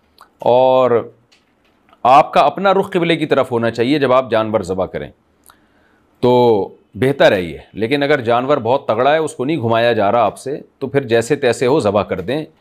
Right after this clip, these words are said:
کیونکہ وہ موقع ایسا ہوتا ہے کہ پہلی دفعہ ظاہر ہے، لوگ جو ذبح کر رہے ہوتے ہیں وہ کوئی پروفیشنل قصائی تو ہوتے نہیں ہیں، تو بعض دفعہ، اور پھر ہر آدمی قصائی بنا ہوا ہوتا ہے،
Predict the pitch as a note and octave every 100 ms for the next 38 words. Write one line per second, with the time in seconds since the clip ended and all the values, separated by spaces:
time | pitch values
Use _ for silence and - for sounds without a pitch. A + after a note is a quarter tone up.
0 | _ _ _ _ A#2+ B2 C#3+ C#3 C3+ B2
1 | A2+ C#3+ C#3 - C#3 A2 A#2+ D3 D3 C#3+
2 | C3 C#3 C#3 C3 C#3+ B2 C#3 C#3+ B2 -
3 | _ _ _ - - - G1+ A2 G#2+ B2+
4 | A2+ A2 G#2+ A2 B2+ A#2+ B2 A#2+ A2+ C3
5 | B2 A2 A2 A2+ A2 B2+ A#2+ G#2 A2 A2+
6 | A2+ G2 A#2+ A2+ A2+ A2 F#2+ E2+ _ _
7 | _ _ _ _ _ _ - G2+ G#2+ B2+
8 | B2+ C#3 C#3 B2+ B2+ C#3 G2 A2 C#3 C3+
9 | D3 C#3 B2+ B2 B2+ C#3 C#3 C3 A#2+ B2
10 | G#2+